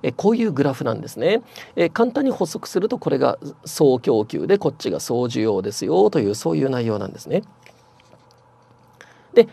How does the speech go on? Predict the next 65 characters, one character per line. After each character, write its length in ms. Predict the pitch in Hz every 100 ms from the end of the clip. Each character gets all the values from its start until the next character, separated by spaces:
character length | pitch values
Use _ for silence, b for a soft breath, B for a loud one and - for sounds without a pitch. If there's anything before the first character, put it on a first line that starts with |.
| B
ま 80 | -
あ、 20 |
こ 120 | 240
こ 80 | 233
で 40 | 339
は、 100 | 107
ま 100 | -
あ、 40 |
デ 140 | 131
フ 140 | 117 104
レ 80 | 113
ギ 80 |
ャ 40 | 110
ッ 20 |
プ 180 | - 262
っ 20 |
て 60 | -
言 80 | 117
わ 60 |
れ 80 | -
て 80 | -
ま 80 | -
す。 160 | -
で、 240 | 185 226 123 B B
ち 60 | -
ょ 20 |
っ 40 |
と 140 | - -
後 220 | - 160 139
の 100 | 120
ペ 120 | 104
ー 40 |
ジ 80 | 113
に 80 | 104
な 60 |
り 60 | 104
ま 80 | 98
す 100 | -
が、 320 | 120 170 - - B B B B _ -
も 160 | 165 160
う 60 | 160
ち 80 |
ょ 20 | 262
っ 20 |
と 100 | 139
先 220 | - 101
の 60 | 101
ペ 100 | 92
ー 60 |
ジ 100 | 107
行 80 | 95
っ 40 |
て、 140 | - 156
こ 80 | -
れ 40 |
は 60 | -
過 140 | -
去 100 | 285
問 120 | 302
な 80 | 302
ん 60 | -
で 60 |
す 80 | -
か 60 |
ね。 140 | -